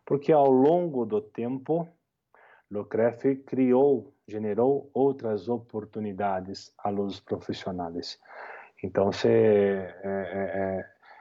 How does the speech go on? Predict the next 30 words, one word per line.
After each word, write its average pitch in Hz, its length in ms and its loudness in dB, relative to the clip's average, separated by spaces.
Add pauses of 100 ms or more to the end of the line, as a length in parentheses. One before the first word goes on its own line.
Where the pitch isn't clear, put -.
(300)
como 127 300 4
algum 113 360 2
médico 107 460 -2
diz 107 220 -4
que 104 280 -6
eu 101 120 -2
tenho 104 280 -2
a 101 60 0
regulamentação, 95 840 -2
como 110 240 -4
algum 110 280 -2
advogado 104 560 0
diz 101 220 -4
que - 140 -8
tem 101 240 -6
a 95 180 -6
regulamentação, 101 760 -2
nós 110 220 0
também 104 280 -4
tam-, 101 200 -12
hoje 127 400 4
podemos 107 400 -4
dizer 107 240 -8
que - 120 -14
nós 104 180 -8
outros 107 220 -8
também 104 260 -4
temos 101 460 -8
uma 95 160 -6
regulamentação. 95 800 -10